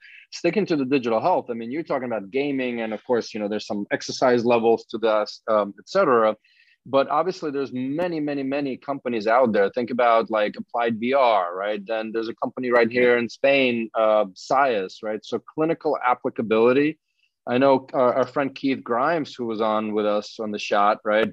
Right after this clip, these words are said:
Kind of we're exploring that in the G P practice, right? Uh, setting.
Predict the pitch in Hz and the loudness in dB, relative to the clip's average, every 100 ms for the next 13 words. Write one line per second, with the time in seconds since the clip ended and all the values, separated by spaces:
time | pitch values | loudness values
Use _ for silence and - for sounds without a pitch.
0 | - 113 107 107 107 - - 117 113 113 | -4 -6 -2 0 0 -2 -2 0 2 2
1 | 110 107 107 107 98 101 110 - 151 - | 0 0 -2 -6 -8 -10 -6 -4 -2 2
2 | 101 - - 98 - - 104 110 113 110 | 2 2 -2 -2 -4 -2 2 2 0 -2
3 | 104 - 110 98 98 90 | -4 -2 -2 0 -2 -6